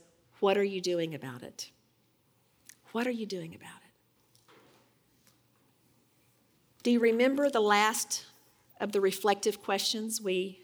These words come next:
talked about? It said, "If I died today, would others recognize that I finished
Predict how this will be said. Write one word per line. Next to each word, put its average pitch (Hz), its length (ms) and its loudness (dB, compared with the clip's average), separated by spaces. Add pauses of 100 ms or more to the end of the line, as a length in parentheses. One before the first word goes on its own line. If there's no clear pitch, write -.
talked 190 260 -4
about? 202 320 -8 (920)
It - 40 -20 (360)
said, 269 200 6
"If 254 140 4
I 208 80 10
died 214 400 4
today, 208 460 0
would 196 140 -2
others 240 360 2
recognize 208 580 -2
that 208 140 -2
I 202 80 0
finished 285 720 -4